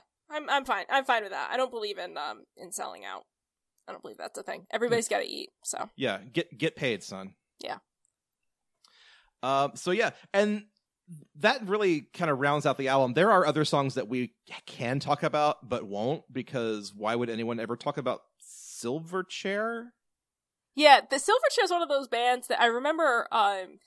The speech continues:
Speaker 1: hearing about in eighth grade, and I believe they have an album called Frog Stomp, which makes them sound, sound infinitely more badass than they actually are.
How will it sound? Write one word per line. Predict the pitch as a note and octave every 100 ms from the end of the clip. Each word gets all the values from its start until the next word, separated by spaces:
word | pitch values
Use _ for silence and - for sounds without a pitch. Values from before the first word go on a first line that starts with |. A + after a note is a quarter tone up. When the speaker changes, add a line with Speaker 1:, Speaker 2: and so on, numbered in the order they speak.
| _ _
Speaker 1:
hearing | B3+ B3 C4+
about | C#4 C#4+
in | A#3 G#3
eighth | A3+ A#3
grade, | - A3 A#3
and | G#3+ G#3 F3
I | - G#3
believe | G3+ A#3
they | B3+
have | B3
an | A3+
album | - G3+ G3+ G#3
called | A3 G3
Frog | - - - G3 G#3+
Stomp, | - D#4+ F4 G4 - - - - -
which | C4 C4+
makes | C4+ -
them | C4+
sound, | B3 B3+ A#3+ A3 - _
sound | - B3 A#3+ -
infinitely | A#3 A3+ A3+ G#3+ G#3
more | G3+ G3
badass | - - A2+ F3+ -
than | -
they | -
actually | F2+ - - -
are. | - -